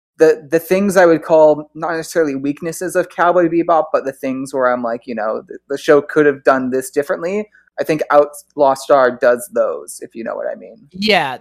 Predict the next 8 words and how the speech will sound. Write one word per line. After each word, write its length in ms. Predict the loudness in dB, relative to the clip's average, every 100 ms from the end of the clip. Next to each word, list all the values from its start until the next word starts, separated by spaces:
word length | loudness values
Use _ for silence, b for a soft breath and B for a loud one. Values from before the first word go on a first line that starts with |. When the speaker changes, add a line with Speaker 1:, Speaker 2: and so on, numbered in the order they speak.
| -12
Speaker 2:
the, 200 | -8 -2
um, 360 | -2 -2 -8 -16 _ -6
I 100 | -4
went 160 | -4
to, 140 | -4 -2
uh, 120 | -2
Anime 280 | -4 -6 -6
Boston 880 | -4 -6 -6 -12 -14 -14 -16 -18